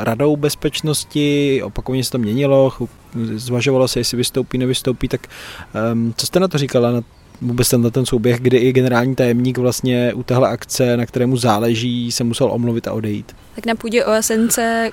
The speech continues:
Speaker 2: koná spoustu akcí každý den, takže to, že se nějaké, nějaká jednání překrývají, není překvapivá. Na druhou stranu bylo vidět, že i sám generální tajemník je nepříjemně překvapen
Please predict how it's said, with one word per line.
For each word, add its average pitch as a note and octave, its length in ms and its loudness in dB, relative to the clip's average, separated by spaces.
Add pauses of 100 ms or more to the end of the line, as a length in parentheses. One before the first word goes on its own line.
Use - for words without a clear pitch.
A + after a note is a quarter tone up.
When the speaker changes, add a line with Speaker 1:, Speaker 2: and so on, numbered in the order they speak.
Speaker 2:
koná A3 380 2
spoustu A3 760 -2 (100)
akcí - 440 -2
každý A3 360 0
den, F#3+ 400 2
takže G3+ 460 0 (240)
to, G#3 120 2
že G#3 100 0
se G#3+ 120 0
nějaké, G#3+ 560 2 (600)
nějaká A3+ 340 0
jednání A3 460 0
překrývají, G#3+ 600 2
není G#3 400 4
překvapivá. G#3+ 720 0 (400)
Na G#3+ 80 2
druhou G3+ 220 4
stranu G#3 340 4
bylo G#3 200 4
vidět, F#3+ 280 0 (160)
že G#3 120 0
i G#3+ 120 0
sám G#3 240 2
generální G3+ 480 4
tajemník G3+ 420 -2
je G3 200 -2 (320)
nepříjemně G#3 580 4
překvapen A3 640 0